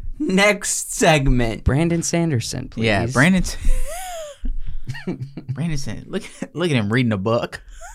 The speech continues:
Speaker 1: Ooh. Got a good cleft
Speaker 2: He's got
Speaker 1: in
Speaker 2: a
Speaker 1: his
Speaker 2: butt.
Speaker 1: chin.
Speaker 3: Got a butt chin.
Speaker 2: We both looked at the chin. <laughs> That's the first thing we
Speaker 1: He's got
Speaker 3: So,
Speaker 1: a great chin.
Speaker 3: I wanted to
Speaker 1: Cleft.
Speaker 3: bring this up partially because I just finished his most recent book,
Speaker 1: Mm-hmm.
Speaker 3: big one in the Cosmere.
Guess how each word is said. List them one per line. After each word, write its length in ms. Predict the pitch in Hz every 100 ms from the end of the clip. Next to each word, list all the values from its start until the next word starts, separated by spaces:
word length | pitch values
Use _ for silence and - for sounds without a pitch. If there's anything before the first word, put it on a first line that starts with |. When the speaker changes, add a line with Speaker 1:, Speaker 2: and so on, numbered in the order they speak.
| - 143
Speaker 1:
Ooh. 180 | 147 139 139 160 - - - - _ _
Got 140 | 147 151
a 40 |
good 260 | 113 127 -
cleft 220 | - 254
Speaker 2:
He's 40 |
got 120 | 302 170
Speaker 1:
in 40 |
Speaker 2:
a 40 |
Speaker 1:
his 80 | 131
Speaker 2:
butt. 160 | 127 214
Speaker 1:
chin. 140 | 107 101 - _ _ _ -
Speaker 3:
Got 60 | 110
a 20 |
butt 260 | 98 127 -
chin. 360 | - 82 156 - - - _ _ -
Speaker 2:
We 140 | 151 208
both 240 | 214 214
looked 220 | 202 208
at 120 | -
the 80 | 151
chin. 340 | - 233 165 -
<laughs> 500 | 202 - - - -
That's 220 | - -
the 40 | -
first 300 | 151 156 -
thing 160 | 165
we 60 | 156
Speaker 1:
He's 80 | -
got 20 | 175
Speaker 3:
So, 200 | 170 165
Speaker 1:
a 20 |
great 260 | 175 170 135
chin. 340 | - 123 -
Speaker 3:
I 80 | 151
wanted 220 | 170 208
to 60 | 226
Speaker 1:
Cleft. 120 | 233
Speaker 3:
bring 200 | 180 175
this 180 | 175 175
up 360 | 143 131 160 - _ - -
partially 500 | 156 175 175 160 156
because 600 | 139 135 151 131 123 120
I 160 | 113
just 380 | 101 135 139 139
finished 280 | 131 127 -
his 160 | 113 117
most 280 | 110 107
recent 400 | 101 117 131 135 104
book, 320 | 104 135 139 -
Speaker 1:
Mm-hmm. 540 | 117 117 110 110 -
Speaker 3:
big 240 | 113 143 135
one 260 | 135 135
in 100 | 127
the 60 | 117
Cosmere. 840 | - 117 117 117 117 110 117 151